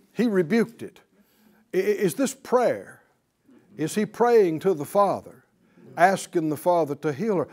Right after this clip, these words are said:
I'm not saying that's wrong, but that's not what he did. And there are, there time, there have been many times Christians have been praying and pleading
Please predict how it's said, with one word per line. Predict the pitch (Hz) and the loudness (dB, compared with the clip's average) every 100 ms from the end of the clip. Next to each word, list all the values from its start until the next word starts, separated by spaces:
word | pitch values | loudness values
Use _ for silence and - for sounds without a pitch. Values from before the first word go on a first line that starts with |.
| - | -4
I'm | 170 | 0
not | 214 165 | 0 -2
saying | - 180 160 131 - 139 | -2 0 0 -4 -16 0
that's | 156 - - | 0 0 -6
wrong, | 165 247 170 180 - _ | -2 0 0 -2 -8 _
but | 135 - | -6 -2
that's | 180 180 | -2 0
not | 175 147 | -6 -2
what | 160 | -2
he | 151 | -2
did. | 190 226 101 - _ _ _ _ - _ _ _ | -2 -4 -6 -14 _ _ _ _ -20 _ _ _
And | 160 175 | -4 4
there | 202 | 6
are, | 202 254 214 - | 6 6 2 -4
there | 160 165 - - | -2 -2 -4 -6
time, | 247 277 180 | -4 -2 0
there | |
have | 175 | 2
been | 185 180 | 2 2
many | 294 277 | 2 0
times | 254 254 180 196 190 _ _ - | 0 0 0 -2 -10 _ _ -2
Christians | 233 - 190 185 | -2 -2 -8 -2
have | 190 156 | -2 -2
been | 170 151 | -4 -4
praying | - 254 285 226 131 135 185 196 _ _ _ - | -4 -2 0 2 2 0 -6 -12 _ _ _ -6
and | 156 147 | -4 -4
pleading | - 254 285 220 143 131 160 | -4 -2 0 0 0 -2 -6